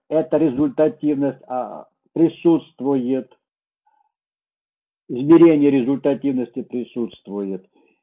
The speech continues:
Я сразу хочу сказать, уважаемые коллеги, по разным источникам, а, их, э, на самом деле не так уж много,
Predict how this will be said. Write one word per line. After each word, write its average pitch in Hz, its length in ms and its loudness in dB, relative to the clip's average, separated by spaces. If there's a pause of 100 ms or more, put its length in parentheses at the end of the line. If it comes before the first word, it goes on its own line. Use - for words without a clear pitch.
(180)
Я 123 300 -4
сразу 156 340 2
хочу 147 360 -4
сказать, 160 440 -4
уважаемые 135 580 -6
коллеги, 104 420 -8
по 156 220 0
разным 170 500 0
источникам, - 880 -12 (200)
а, 127 440 -8
их, 170 420 -4
э, 165 640 0 (1040)
на 143 240 -6
самом 170 240 -4
деле 156 440 -2
не 135 180 -6
так 139 280 -6
уж 143 200 -8
много, 107 420 -8